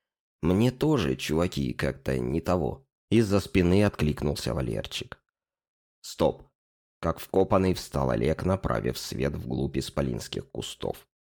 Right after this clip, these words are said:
«Там что-то белое». Ага, мерцает.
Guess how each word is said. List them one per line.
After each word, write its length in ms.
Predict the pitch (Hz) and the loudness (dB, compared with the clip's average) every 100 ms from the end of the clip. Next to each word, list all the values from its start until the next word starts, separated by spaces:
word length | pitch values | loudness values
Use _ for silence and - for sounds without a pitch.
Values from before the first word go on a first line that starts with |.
| _ - | _ -6
«Там 360 | 65 62 60 | -4 -4 -6
что-то 440 | - - 62 - 67 | -8 -8 -6 -4 -4
белое». 640 | 67 78 80 64 55 - _ _ _ _ - | 0 0 2 0 -4 -8 _ _ _ _ -4
Ага, 600 | 80 82 71 55 58 73 | 0 2 0 -2 0 0
мерцает. 880 | 82 98 104 - - 85 73 - | 0 -2 -2 -6 -4 -2 -2 -6